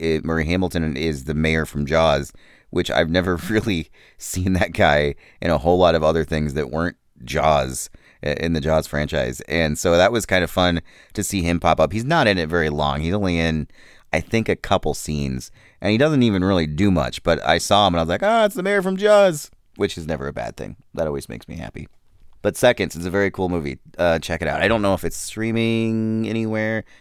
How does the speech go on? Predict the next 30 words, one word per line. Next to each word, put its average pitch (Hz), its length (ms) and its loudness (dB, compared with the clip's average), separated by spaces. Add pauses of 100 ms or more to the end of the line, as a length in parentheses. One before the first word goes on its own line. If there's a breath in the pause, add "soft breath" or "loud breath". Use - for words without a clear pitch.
I - 60 -2
think 156 180 2
it's, 143 100 -8
it, 113 200 0
you 127 100 0
can 123 160 0
rent 120 240 0
it 90 240 0
on, 87 320 -2
like, 80 160 -4
iTunes 87 400 -4
and 78 100 -6
Prime, 82 320 -2
I 76 60 -2
think. 76 300 -6 (320 soft breath)
I - 100 2
don't 147 380 0
think 139 180 0
it's 131 100 -2
on 123 100 0
the 113 60 0
Criterion 104 520 -2
Channel 98 420 -4 (480)
as 92 160 -2
of 85 160 -4
right 87 180 0
now, 90 520 -4
but, 82 240 0 (200)
uh, 76 380 -2
it, 82 140 -12